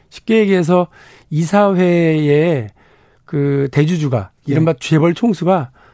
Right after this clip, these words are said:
Speaker 1: 너무 일방적으로 다 그 권한을 많이 행사해서요.
Speaker 2: 네.
Speaker 1: 이사회가 거수기 노릇한다, 이런 얘기 많이 들어보셨죠?
Speaker 2: 지금껏 그랬죠.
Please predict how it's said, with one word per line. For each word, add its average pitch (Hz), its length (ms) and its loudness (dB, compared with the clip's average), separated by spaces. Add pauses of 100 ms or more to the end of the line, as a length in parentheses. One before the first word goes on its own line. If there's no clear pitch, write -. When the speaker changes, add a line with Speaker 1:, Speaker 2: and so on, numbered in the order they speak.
Speaker 1:
너무 170 200 0
일방적으로 160 800 2
다 127 460 -4 (120)
그 131 520 -8
권한을 160 340 -2
많이 135 240 0
행사해서요. 170 680 -2
Speaker 2:
네. 160 140 -4 (760)
Speaker 1:
이사회가 220 380 2
거수기 185 380 2
노릇한다, 170 400 2
이런 180 160 2
얘기 180 120 0
많이 147 220 -2
들어보셨죠? 131 420 0
Speaker 2:
지금껏 220 400 0
그랬죠. 185 400 -2